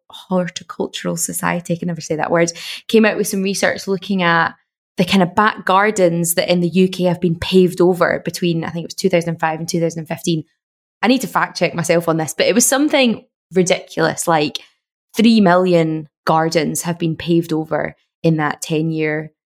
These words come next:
period. And actually, we've got more land in gardens than in nature reserves in the U K. And, you know, when we talk about increasing biodiversity and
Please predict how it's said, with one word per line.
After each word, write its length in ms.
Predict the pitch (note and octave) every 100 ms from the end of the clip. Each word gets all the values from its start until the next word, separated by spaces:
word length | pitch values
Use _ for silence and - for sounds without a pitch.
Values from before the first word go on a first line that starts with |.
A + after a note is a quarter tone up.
| _
period. 400 | - G#3+ C#4+ -
And 100 | -
actually, 600 | - - - A#3 F#3+ F#3 - - _
we've 160 | G#3 G#3
got 160 | -
more 260 | G#3 A3 G#3
land 540 | F3 E3 F#3 F#3 F#3
in 320 | - F3 E3+ E3
gardens 600 | E3 E3 E3+ F3 E3+ E3+
than 120 | E3+
in 140 | E3+
nature 340 | E3+ F3 - F3
reserves 400 | E3+ E3 E3+ F3
in 80 |
the 80 | E3+
U 180 | E3+ F3
K. 220 | G3+ D4+
And, 300 | F4 G#3+ - _
you 140 | G3 A#3
know, 60 |
when 140 | A3+ A3+
we 100 | A#3
talk 260 | A3+ A#3+
about 340 | - A#3+ F3 E3+ -
increasing 500 | F#3 F3+ F#3+ E3+ F3+
biodiversity 800 | E3+ E3 E3+ F3 E3+ - -
and 100 | E3+